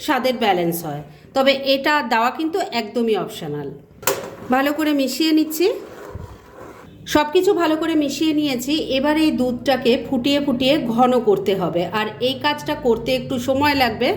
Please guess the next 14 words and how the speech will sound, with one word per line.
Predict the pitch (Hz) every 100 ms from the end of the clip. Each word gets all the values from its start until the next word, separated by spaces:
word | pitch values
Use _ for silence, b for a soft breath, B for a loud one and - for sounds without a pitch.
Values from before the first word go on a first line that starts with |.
| B B B B
তাই | 294 302 220 262
এটাকে | 320 320 277 392 - B B B
আমি | 269 269 277 - 262
একদিকের | 254 302 302 269
ওভেনে | 247 294 277 339 - - -
যেমন | 262 262 269
হচ্ছে | 240 262 247 302 302
সেটা | 320 254
বসিয়ে | 233 233 233 277
রাখছি, | 269 277 370
তবে | 381 349
মাঝে | 277 247 269
মাঝে | 262 262
নাড়াচাড়া | 240 233 233 247